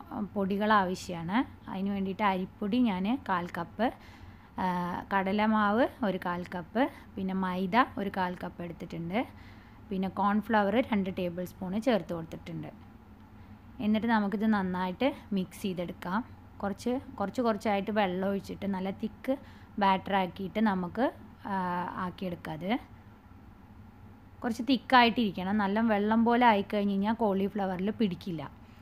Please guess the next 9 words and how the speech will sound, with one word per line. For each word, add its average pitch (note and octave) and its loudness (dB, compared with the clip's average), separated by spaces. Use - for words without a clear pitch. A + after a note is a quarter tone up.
അതുകൊണ്ട് G3 0
കുറച്ച് G#3+ 0
തിക്കാക്കി G3 0
എടുക്കുക. G3 0
നമ്മളെ G#3 -2
ഇഡ്ഡലി G#3+ 2
ബാറ്ററൊക്കെ G3 2
ഇല്ലേ, E3+ -8
അതുപോലെ G3+ -2